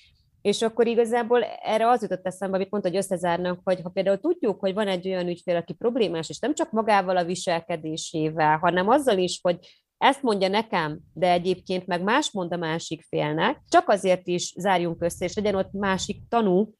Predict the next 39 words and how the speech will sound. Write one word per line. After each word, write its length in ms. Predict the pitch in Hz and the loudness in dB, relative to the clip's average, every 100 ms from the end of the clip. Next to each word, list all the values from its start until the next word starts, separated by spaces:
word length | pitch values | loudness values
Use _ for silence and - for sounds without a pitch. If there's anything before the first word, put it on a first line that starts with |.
| _ _ | _ _
aki 300 | 196 - 214 | -8 -2 0
egy 200 | 208 208 | 0 0
külső 460 | 285 262 - 190 | 0 0 0 -4
szemlélőként 1000 | 175 - 202 190 185 185 185 190 202 190 | -6 -4 -4 -2 -2 -2 -4 -4 -4 -6
hallja 480 | - 220 208 190 170 | 0 2 4 2 2
azt, 220 | 175 - | 0 -4
amit 220 | 180 170 175 | -6 -6 -4
a 40 | |
másik, 460 | 175 170 165 - 180 | -2 -2 -4 -6 -4
amíg, 500 | 180 175 185 175 180 | -2 -2 -2 -2 -2
amíg 280 | 180 165 | -2 -2
interakció 640 | 202 196 180 165 - 180 170 | -2 0 0 -2 -6 -4 -2
lezajlik 720 | 190 185 175 160 156 160 165 | 0 -2 -2 -4 -4 -6 -8
ugye 200 | 160 160 | -6 -2
a 220 | 156 160 | -2 -2
két 260 | - 175 - | -2 -4 -4
fél 220 | 170 156 160 | -6 -4 -4
között, 400 | 170 220 240 - - _ _ | 0 2 2 0 -20 _ _
hogy 160 | 196 226 | 2 4
ne 100 | 285 | 4
lehessen 460 | 185 175 - 180 | 4 0 0 -2
az, 140 | 190 185 | -2 -2
hogy 80 | |
az 80 | 170 | 0
egyik 280 | 196 175 170 | 0 0 -4
hazudik, 380 | 185 208 208 208 | -4 -2 -2 -2
vagy 140 | 202 | -2
a 40 | 208 | 0
másik 460 | 202 170 - 165 | -2 -2 -6 -8
hazudik. 380 | 170 160 156 165 | -6 -4 -4 -2
Most 160 | 185 - | -2 -2
csak 140 | 190 | -2
mondtam 320 | 208 208 185 | 0 0 2
egy 80 | 175 | 0
nagyon 220 | 180 175 | 0 0
erős 240 | 165 165 165 | 0 -2 -4
szót, 280 | - 180 | -4 -4
de 80 | 175 | -2
hogy, 280 | 175 175 | -2 -4